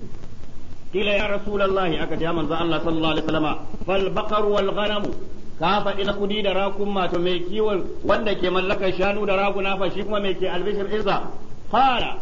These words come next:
sai manzo Allah sallallahu alaihi wasallam ya ce, "Wala sahibu baqarin wala ghanamin la yu'addi minha haqqaha illa idza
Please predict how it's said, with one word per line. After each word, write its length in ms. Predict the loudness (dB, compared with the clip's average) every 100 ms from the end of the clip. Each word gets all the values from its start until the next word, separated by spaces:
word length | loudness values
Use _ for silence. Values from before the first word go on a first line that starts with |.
| -2
sai 80 | -2
manzo 220 | -2 -2
Allah 240 | -2 -2 -2
sallallahu 240 | -2 -2
alaihi 140 | -2 -2
wasallam 140 | -2
ya 60 | -2
ce, 180 | -2 -2 -2 -2
"Wala 560 | 2 2 2 2 0 0
sahibu 580 | 0 0 0 -2 -2 0
baqarin 540 | 0 0 0 0 0 0 -2 -2 -2 0
wala 540 | 0 0 2 2 2 2
ghanamin 480 | 0 0 0 0 0 -2 -2 0
la 220 | 0 0
yu'addi 640 | 0 -2 -2 -2 0 2 4
minha 480 | 2 0 0 0 0
haqqaha 880 | 0 -2 0 0 2 2 0 0 -2 -2
illa 360 | -2 0 0 -2 -2
idza 320 | -2 0 0